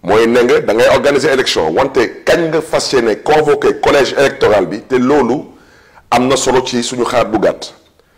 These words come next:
Bu ci tegu nag mooy kañ ngay fixer daanaka ci code électoral bi concertation pour ñu mën a toog ñu waxtaane lu mel ni fixation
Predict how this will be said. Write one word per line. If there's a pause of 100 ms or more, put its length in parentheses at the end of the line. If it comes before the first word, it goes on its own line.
(440)
Bu
ci
tegu
nag (680)
mooy (420)
kañ (1400)
ngay (760)
fixer (180)
daanaka
ci
code
électoral
bi (640)
concertation
pour
ñu
mën
a
toog
ñu
waxtaane
lu
mel
ni (760)
fixation